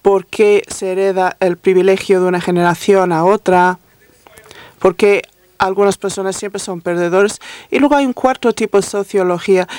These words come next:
que es el tipo más bien antropológico, el estudio de las comunidades locales. Se asocia con lo que llamamos la Escuela Chicago.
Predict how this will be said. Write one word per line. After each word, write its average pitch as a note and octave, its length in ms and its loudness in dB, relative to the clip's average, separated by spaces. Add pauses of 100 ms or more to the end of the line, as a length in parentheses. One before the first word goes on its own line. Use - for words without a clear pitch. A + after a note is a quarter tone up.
(140)
que A#3+ 120 2
es B3 120 -4
el A3 140 -10
tipo G#3 440 -4
más G3 280 -2
bien G3 220 0 (100)
antropológico, F3 1040 0 (280)
el F#3+ 160 4
estudio A3 340 -2
de A3 80 0
las G3+ 180 -2
comunidades F#3 760 0
locales. E3+ 840 -2 (1400)
Se - 200 -4
asocia G3+ 480 0
con F#3+ 180 0
lo F#3+ 80 2
que F#3+ 60 2
llamamos F#3+ 240 2
la F3 80 0
Escuela G3 420 -4
Chicago. F3 680 -2